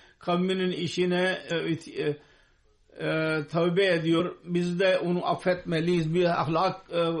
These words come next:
bakımından onun için ben onu yakalamadım ve gitmesine izin verdim. Allah-u Teala bana i-, daima bu gibi iyi işler yapmamı bana nasip eylesin."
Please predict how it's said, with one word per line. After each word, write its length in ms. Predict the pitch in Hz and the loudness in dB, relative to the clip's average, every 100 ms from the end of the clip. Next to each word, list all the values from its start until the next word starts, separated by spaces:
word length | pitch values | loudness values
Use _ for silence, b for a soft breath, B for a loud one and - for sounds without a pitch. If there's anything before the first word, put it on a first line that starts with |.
| 135 147 139 - - - - | -2 -2 -6 -10 -20 -20 -6
bakımından 680 | 175 175 185 175 170 175 175 | -4 -2 0 0 0 -2 0
onun 200 | 185 185 | -2 -2
için 240 | 180 185 | -2 -2
ben 120 | 175 175 | 0 0
onu 200 | 175 185 | 0 0
yakalamadım 640 | 175 185 185 175 170 180 | 0 2 2 2 0 0
ve 60 | 175 | 0
gitmesine 560 | 156 160 175 - 170 | -2 -4 -4 -4 -4
izin 240 | 151 170 165 | -4 -4 -2
verdim. 260 | 151 165 | -4 -2
Allah-u 260 | 165 175 180 | -2 0 0
Teala 300 | 170 165 175 | 0 0 2
bana 220 | 170 175 - | 2 0 0
i-, 240 | 185 165 | -2 0
daima 460 | 185 202 180 139 - B B B | 2 2 0 -2 -4 B B B
bu 240 | 160 185 175 | 0 2 2
gibi 200 | 180 190 | 0 0
iyi 380 | 165 196 185 | -2 -2 -2
işler 260 | 175 - 180 | -2 -2 -2
yapmamı 540 | 170 170 165 165 175 | 0 -2 -2 -4 -2
bana 240 | 160 156 165 | -2 -2 -4
nasip 260 | 165 185 | -2 0
eylesin." 500 | 170 156 147 147 127 | 0 0 0 -2 -4